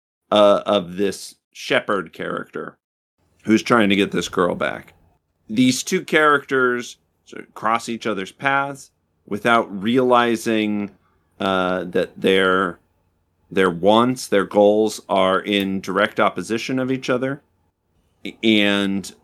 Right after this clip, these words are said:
form this bond of friendship until that gets complicated, until they sort of figure out who they are to each other, actually, and how,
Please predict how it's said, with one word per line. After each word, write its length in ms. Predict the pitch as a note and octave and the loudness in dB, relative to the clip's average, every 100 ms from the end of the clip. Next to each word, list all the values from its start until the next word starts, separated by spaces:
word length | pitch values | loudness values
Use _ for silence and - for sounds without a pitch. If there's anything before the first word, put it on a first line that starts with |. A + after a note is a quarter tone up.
| _ | _
form 540 | - C3+ B2+ B2 A#2+ G#2 | 2 6 6 6 2 0
this 180 | A2 - | -2 -2
bond 520 | - A2 A2+ A#2 A2 | 2 4 4 4 0
of 100 | F#2+ | -2
friendship 720 | - D#3+ F3 - E3+ E3+ - - _ _ _ _ - | 0 2 2 0 0 0 -6 -20 _ _ _ _ -8
until 840 | A#2 A#2 - C3 B2 B2 B2+ B2 _ - _ - - - | -4 -4 -2 2 4 4 2 -2 _ -20 _ -20 -20 -20
that 680 | F#2+ A2+ A2+ A2 A2+ - - | -14 -2 2 2 0 -8 -2
gets 220 | C3+ C#3 | -2 0
complicated, 680 | E3+ F3+ - G#2 G2 F2+ E2+ | 2 2 0 -4 -2 -2 -2
until 340 | F2 F#2+ G2 | -6 -4 -2
they 120 | G2 | 0
sort 260 | G2+ - A2 | -2 0 0
of 100 | A2 | -2
figure 460 | - C3+ A#2 B2 A#2 | 0 0 4 4 6
out 280 | A#2 - - | 2 0 -10
who 1120 | - B2 A#2+ A#2+ A#2 A#2 A2+ A#2 A#2 A#2 A2+ | -6 -4 -2 -4 -4 -4 -6 -6 -8 -8 -4
they 220 | A#2+ B2 B2 | 2 2 4
are 540 | C3+ D#3+ C#3 A2 G2+ | 4 6 6 4 2
to 320 | G2 - A#2+ | -4 -6 -2
each 200 | G2+ F2+ | 0 0
other, 600 | G#2+ F#2+ F#2+ F#2+ F#2 F2 - | 0 2 2 2 0 -2 -4
actually, 760 | G2 G2 - - F2+ F2+ F2 E2+ | -2 -2 -2 -6 -4 -4 -6 -6
and 240 | G2 F#2 | -6 -6
how, 540 | G2 G2+ G2 G2+ G2+ | 0 0 2 0 -4